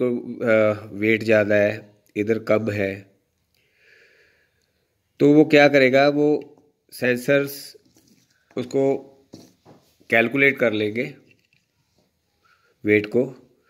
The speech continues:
तो उसी accordingly वो ब्रेक लगाएंगे जब गाड़ी चल रही है स्पीड पर। तो उससे क्या हमें मिलता है बेनिफिट कि गाड़ी तो ए-, एक तो प्रॉपरली सीधी ही रुकती है,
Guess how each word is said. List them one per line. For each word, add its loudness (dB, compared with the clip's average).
तो -4
उसी 4
accordingly 2
वो -4
ब्रेक 0
लगाएंगे -6
जब -6
गाड़ी -2
चल 0
रही -2
है -4
स्पीड -8
पर। -4
तो -2
उससे 0
क्या 2
हमें -4
मिलता -8
है -8
बेनिफिट -4
कि -6
गाड़ी 4
तो 2
ए-, 2
एक -2
तो -2
प्रॉपरली 0
सीधी -2
ही -2
रुकती -2
है, 0